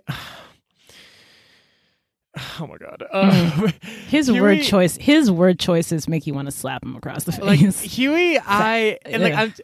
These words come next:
Speaker 1: I'm trying, like, you know, I, I've been working on me, you know,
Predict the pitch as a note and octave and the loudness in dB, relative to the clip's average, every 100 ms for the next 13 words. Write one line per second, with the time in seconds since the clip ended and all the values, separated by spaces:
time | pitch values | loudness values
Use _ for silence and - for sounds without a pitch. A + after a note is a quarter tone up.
0 | - G#3+ F3+ - A3+ G#3+ A#3 - G3 - | -4 -4 -4 -4 0 0 -2 -2 -2 -2
1 | F3 D3+ D3 - D3+ D3 - _ _ _ | -2 0 0 0 -4 -6 -10 _ _ _
2 | _ - _ _ _ _ C#3 B2+ B2 C#3 | _ -20 _ _ _ _ -8 -6 -4 -4
3 | F#3+ G3+ G#3 F#3+ F#3+ A3 F3 D3 C#3 F#3+ | -2 -2 -2 -2 -2 -8 -10 -8 -8 -10